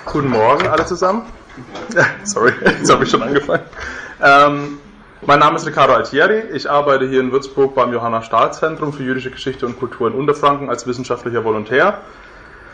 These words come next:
Habe in Würzburg Geschichte studiert und mache derzeit, äh, promoviere derzeit in Potsdam an der Universität beim,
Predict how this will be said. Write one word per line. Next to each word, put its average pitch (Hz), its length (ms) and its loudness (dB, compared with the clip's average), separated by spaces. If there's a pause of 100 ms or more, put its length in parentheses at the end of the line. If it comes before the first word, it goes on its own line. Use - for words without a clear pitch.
(580)
Habe 131 140 4
in 131 100 0
Würzburg 147 340 0
Geschichte 170 340 -2
studiert 156 360 0
und 131 100 2
mache 127 200 0
derzeit, 127 720 0
äh, 117 160 -4
promoviere 127 420 -4
derzeit 123 520 2
in 113 220 -12
Potsdam 143 720 -2 (240)
an 120 160 -2
der 120 80 2
Universität 120 760 -2
beim, 110 360 2